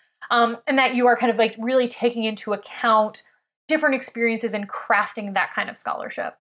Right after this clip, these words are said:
From a purely practical perspective, but also I think probably as a very small business owner, it's, it's practical, but just, like, from, like, a human respect perspective, I think the first option is probably better. Um,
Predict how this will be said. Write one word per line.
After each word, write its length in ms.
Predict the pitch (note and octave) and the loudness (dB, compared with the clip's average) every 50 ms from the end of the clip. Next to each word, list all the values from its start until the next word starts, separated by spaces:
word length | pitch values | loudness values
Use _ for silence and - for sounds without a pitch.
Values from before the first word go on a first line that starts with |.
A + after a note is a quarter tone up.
| _ _ _ _ _ _ _ - - _ _ _ _ _ _ _ _ _ _ _ _ - | _ _ _ _ _ _ _ -20 -20 _ _ _ _ _ _ _ _ _ _ _ _ -14
From 140 | E4+ F4 | -4 -2
a 60 | D4 - | -2 -2
purely 380 | - - - - E4+ C4+ A#3 | -2 -4 -2 0 0 0 -2
practical 540 | G#3+ - - - G3 G3 - _ - C#4 C4+ | -6 -8 -6 -4 -4 -4 -6 _ -2 -2 -2
perspective, 520 | C4+ D4 C#4 - D4+ C#4+ C#4+ C#4+ D#4+ D#4 | -2 -4 0 4 4 4 4 2 -2 -2
but 100 | D#4 A3+ | 0 0
also 280 | - G#3+ G#3+ G#3+ - B3+ | 2 4 4 4 4 2
I 80 | A3 A3+ | 2 2
think 300 | A3 - A3+ G#3+ - - | 2 -2 -4 -4 -6 -2
probably 260 | - G3+ G3+ G#3 G#3 | 0 2 2 4 2
as 120 | G#3 G3+ | 2 0
a 80 | G#3+ G#3 | -2 -2
very 240 | F#3 G3 F#3+ G3 G3 | 0 0 0 0 0
small 220 | G3 - G#3 G3 | -2 -2 -2 -2
business 300 | F#3+ G3+ G3 G#3+ G#3 - | -2 -4 -8 -10 -8 -8
owner, 320 | - G#3+ G#3 G#3+ G#3 G#3 - - - - - - _ _ | -6 -2 2 2 2 0 -2 -8 -18 -20 -20 -20 _ _
it's, 140 | - - - | -20 -16 -16
it's 160 | - G3 - | -14 -14 -6
practical, 420 | - - G3 G3+ - - - C4 B3 | -2 0 0 0 0 2 2 2 2
but 140 | G#3+ A3 - | 2 -2 -4
just, 120 | G3+ - | -2 -4
like, 120 | A3 G#3 | -4 -2
from, 140 | - - A3+ | -2 -4 -4
like, 100 | A#3 A#3 | -4 -4
a 40 | G3 | -4
human 300 | F#3+ - A3+ A3 A3+ G#3+ | -6 -6 -8 -8 -6 -6
respect 400 | G3 F#3+ - - G3 G3 - - | -6 -8 -4 -2 -2 -2 -2 -6
perspective, 400 | C#4 C4 - D4 D4 - D#4+ D#4+ - _ _ _ - | -10 -4 -4 -4 0 0 -2 -2 -2 _ _ _ -10
I 80 | C4+ | -6
think 160 | C#4+ F#4 G4+ G4+ | -6 -4 -4 -2
the 80 | G4+ | 2
first 220 | G4 F#4+ F#4 F#4 F4+ | 4 4 4 6 4
option 260 | D#4+ D#4+ D#4+ - E4 | 4 4 2 -4 -6
is 80 | D#4 | -4
probably 240 | - - D4+ C#4+ D4+ | 0 2 2 2 4
better. 360 | - E4 D#4 - - - - _ _ _ _ _ _ - _ | 2 2 2 2 0 -4 -8 _ _ _ _ _ _ -6 _
Um, 300 | - A3+ A3 A3 G#3+ G#3+ | 0 2 2 2 2 2